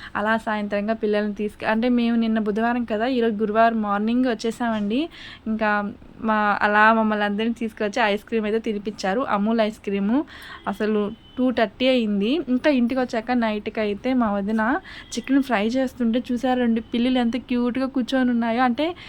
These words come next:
స్మెల్కి వచ్చేసి, ఆ, అక్కడ చూస్తూ ఉన్నాయన్నమాట. ఆ, మా అన్న వాళ్ళ ఇంట్లో పిల్లులు ఎప్పుడూ ఉంటాయండి. ఇంకా మేము ఈరోజు గురువారం మార్నింగ్ అయితే బయలుదేరాము.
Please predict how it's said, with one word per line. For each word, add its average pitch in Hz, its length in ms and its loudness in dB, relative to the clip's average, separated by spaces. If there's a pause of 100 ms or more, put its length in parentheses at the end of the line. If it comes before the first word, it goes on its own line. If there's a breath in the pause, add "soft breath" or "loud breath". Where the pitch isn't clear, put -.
(180 loud breath)
స్మెల్కి 240 420 4
వచ్చేసి, 269 640 0 (440 loud breath)
ఆ, - 20 4
అక్కడ 220 300 2 (100)
చూస్తూ 285 260 0
ఉన్నాయన్నమాట. 220 640 0 (760 loud breath)
ఆ, 214 360 -2 (360)
మా 214 320 4
అన్న 214 200 4
వాళ్ళ 233 180 4
ఇంట్లో 220 180 -2
పిల్లులు 226 360 2
ఎప్పుడూ 277 380 4
ఉంటాయండి. 233 680 2 (100)
ఇంకా 220 240 -2
మేము 208 280 0
ఈరోజు 208 260 0
గురువారం 214 500 2
మార్నింగ్ 202 340 0
అయితే 202 180 -4
బయలుదేరాము. 208 880 0